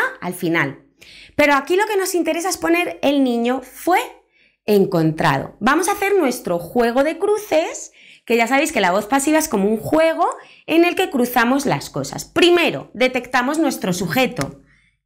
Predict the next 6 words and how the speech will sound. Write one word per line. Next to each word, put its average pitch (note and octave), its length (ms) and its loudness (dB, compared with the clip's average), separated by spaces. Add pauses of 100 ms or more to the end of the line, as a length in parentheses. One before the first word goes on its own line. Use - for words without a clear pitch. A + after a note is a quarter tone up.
(420)
he, - 380 2 (680)
sujeto G3+ 440 -4
de A3+ 120 2
la F3 120 2
oración D#3+ 280 -2
activa, D4+ 360 0